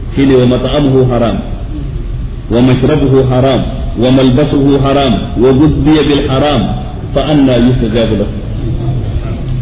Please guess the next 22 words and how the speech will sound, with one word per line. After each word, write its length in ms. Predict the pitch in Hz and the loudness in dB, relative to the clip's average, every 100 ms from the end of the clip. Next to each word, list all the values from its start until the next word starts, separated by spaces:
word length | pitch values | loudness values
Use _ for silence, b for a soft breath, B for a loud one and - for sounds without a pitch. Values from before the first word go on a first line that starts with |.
| - | -6
Manzo 240 | - 110 139 | -2 0 2
Allah 200 | 143 127 | 2 2
ce 80 | 135 | 0
abincinsa 440 | 110 135 139 135 - | 0 0 0 0 -2
haram, 260 | - - 147 - - | 0 0 0 -4 -6
abin 200 | 107 127 | -2 0
shansa 280 | 123 131 110 | 2 0 -2
haram, 240 | 98 131 160 127 - | -4 -2 -2 -4 -4
tufafinsa 500 | 139 143 135 123 110 101 | 0 0 0 -2 -2 -2
haram, 260 | 104 175 160 - - | 0 0 0 -4 -2
an 180 | 131 127 | 0 2
ciyar 180 | 143 131 | 0 0
da 100 | 120 | 0
shi 160 | 127 | -2
haram. 260 | 110 113 175 160 - - - | -2 0 0 -2 -6 -8 -4
Ta 120 | 262 | 0
yaya 500 | 277 240 185 160 139 - - 147 - - - - - - - - | 0 2 2 0 0 -4 -8 -10 -10 -10 -10 -10 -10 -10 -8 -6
za 140 | 147 | -4
a 100 | 147 | -2
ansa 220 | 135 127 120 | -4 -4 -4
masa 180 | 117 107 | -4 -4
addu'a? 260 | 104 95 | -4 -4